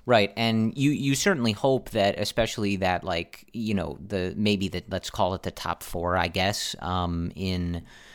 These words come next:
Hendricks, Miley, Stroman, and maybe, you know, Adbert Alzolay. You, you hope that those guys are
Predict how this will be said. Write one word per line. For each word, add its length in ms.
Hendricks, 800
Miley, 720
Stroman, 840
and 320
maybe, 420
you 80
know, 100
Adbert 340
Alzolay. 500
You, 100
you 180
hope 240
that 160
those 240
guys 440
are 440